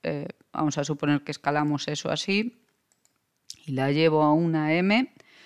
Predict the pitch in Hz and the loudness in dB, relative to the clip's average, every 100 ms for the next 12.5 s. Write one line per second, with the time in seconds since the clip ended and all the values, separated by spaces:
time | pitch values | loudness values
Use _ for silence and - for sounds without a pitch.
0 | - _ _ _ _ _ _ _ 190 185 | -20 _ _ _ _ _ _ _ 0 4
1 | 180 170 165 160 156 151 151 156 - 180 | 6 6 6 4 0 -2 -2 -4 -2 2
2 | 180 180 185 185 185 196 202 196 165 151 | 4 4 4 2 2 4 4 2 2 2
3 | 139 147 143 160 156 156 156 - 170 165 | 2 0 -2 0 2 2 2 4 6 6
4 | 165 165 165 165 165 165 156 151 151 156 | 6 6 4 2 2 0 -2 0 2 4
5 | 160 160 170 175 202 - 202 196 - 147 | 2 2 -2 -2 -4 0 -2 -2 -4 0
6 | 160 156 160 151 156 170 185 190 165 - | 2 2 2 0 2 4 4 4 0 -2
7 | 156 147 147 156 156 151 151 - 151 143 | -2 0 0 0 0 -2 -4 -2 0 2
8 | 147 151 147 160 151 143 - 139 131 - | 2 0 0 -2 0 -4 -6 -6 -6 -8
9 | - - - 143 131 - 117 - - _ | -10 -10 -2 -2 -2 -6 -18 -20 -20 _
10 | - 123 - - - - 160 143 131 147 | -12 -8 -10 -12 -14 -8 -2 -2 -2 -8
11 | 135 131 135 - - 139 135 139 135 151 | -8 -8 -8 -8 -6 -4 -4 -6 -4 0
12 | 185 220 262 302 | 2 4 2 0